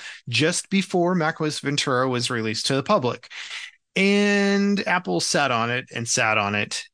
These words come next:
and didn't really do anything about this. One thing that's kind of funny about this is in the security release notes for macOS Ventura thirteen point four, Apple credited Jeff Johnson, this developer, for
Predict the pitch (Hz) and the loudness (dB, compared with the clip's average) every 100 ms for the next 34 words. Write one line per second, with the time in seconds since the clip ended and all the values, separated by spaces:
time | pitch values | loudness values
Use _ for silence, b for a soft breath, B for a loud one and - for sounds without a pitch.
0 | - 120 120 143 160 143 139 196 208 185 | -2 0 2 2 4 4 4 4 4 4
1 | 180 160 147 143 - 139 131 - - B | 2 2 2 2 2 2 2 0 -4 B
2 | B B B _ - 254 262 202 156 - | B B B _ 2 4 6 6 4 2
3 | 160 143 202 208 127 120 113 117 113 - | 2 2 4 4 4 2 2 2 2 0
4 | 135 127 143 135 123 - 131 190 202 170 | 0 2 2 2 2 0 0 0 2 0
5 | 156 151 160 - 139 - 139 135 - 135 | 0 2 0 -2 -6 -6 -6 -4 -4 -4
6 | 123 113 _ _ _ 127 135 - 127 123 | -4 -6 _ _ _ -2 -2 0 -2 0
7 | - 120 - 202 135 120 151 151 - 139 | -2 -2 0 2 2 2 -2 -2 -2 -2
8 | 147 123 - - 185 226 113 101 131 B | -2 -4 -6 -6 -2 0 0 -2 -6 B
9 | B B - 151 185 190 160 151 - 233 | B B -4 -2 0 0 0 -2 -2 2
10 | 269 269 160 139 123 139 120 - 110 110 | 2 2 2 0 0 -2 0 0 0 0
11 | - 113 120 147 127 120 - 120 113 113 | -4 -4 -4 -2 0 0 0 0 2 2
12 | 120 120 - 151 139 131 127 | 0 0 0 2 2 4 2